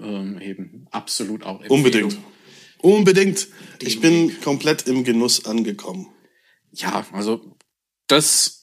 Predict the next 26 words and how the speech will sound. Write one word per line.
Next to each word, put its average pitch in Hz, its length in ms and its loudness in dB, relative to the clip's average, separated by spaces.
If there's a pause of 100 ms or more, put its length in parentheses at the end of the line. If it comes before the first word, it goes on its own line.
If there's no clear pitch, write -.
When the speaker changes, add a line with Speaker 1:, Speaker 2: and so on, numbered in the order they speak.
Speaker 1:
kann 123 220 0
man 131 80 -4
sich 120 160 -4
jetzt - 220 -2
gönnen. 127 380 -2
Ihr 113 180 -2
habt - 220 -2
hoffentlich 117 420 -4
auch 113 160 2
etwas 113 320 -2
Ähnliches, 127 680 -2 (520)
was 117 360 0
man, 120 300 0 (140)
äh, 123 180 -4
was 113 220 -2
ihr 117 160 -4
euch 113 220 -2
gönnen 117 300 -2
könnt, 117 520 -2
ähm, 107 480 -6 (640)
womit 107 340 -8
man's 107 280 -2
Wochenende 110 520 -2
einläuten 107 600 -4
kann. 104 280 -4 (600)
Also 98 380 -6